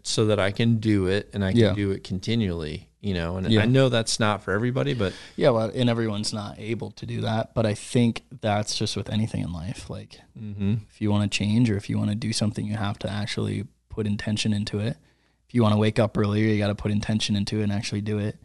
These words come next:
Speaker 1: Yeah.
Speaker 2: you know, and, and eliminate excuses, like, bring the gym home so you can work
Speaker 1: <laughs>
Speaker 2: out.
Speaker 1: Yeah.
Speaker 2: You know, you got no excuses down in the
Speaker 1: Yeah.
Speaker 2: basement or whatever. And it's like, for me, um, I, uh,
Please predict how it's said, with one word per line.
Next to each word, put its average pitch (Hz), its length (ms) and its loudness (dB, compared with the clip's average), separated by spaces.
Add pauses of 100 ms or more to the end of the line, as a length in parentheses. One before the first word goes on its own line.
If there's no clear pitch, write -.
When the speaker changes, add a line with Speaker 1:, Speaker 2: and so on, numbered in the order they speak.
(260)
Speaker 1:
Yeah. 98 120 -2
Speaker 2:
you 110 80 4
know, 110 240 0
and, 104 360 4
and 107 460 4 (380)
eliminate 110 420 6
excuses, 104 640 0
like, 98 280 -6 (320)
bring 113 180 2
the 104 60 4
gym 107 340 2
home 110 400 4 (360)
so 139 120 4
you 120 60 6
can 117 100 4
work 110 200 2
Speaker 1:
<laughs> 107 100 6
Speaker 2:
out. 104 200 4
Speaker 1:
Yeah. 110 200 4
Speaker 2:
You 98 80 6
know, - 20 6
you 127 80 4
got 127 180 6
no 123 200 8
excuses 117 440 0
down 117 320 4
in 117 80 6
the 113 60 6
Speaker 1:
Yeah. 107 160 8
Speaker 2:
basement 110 280 4
or 107 120 0
whatever. 104 300 0 (560)
And 113 80 4
it's 110 120 4
like, 107 300 4 (200)
for 110 140 0
me, 113 440 6 (100)
um, 101 420 4 (480)
I, 107 200 2
uh, 95 240 0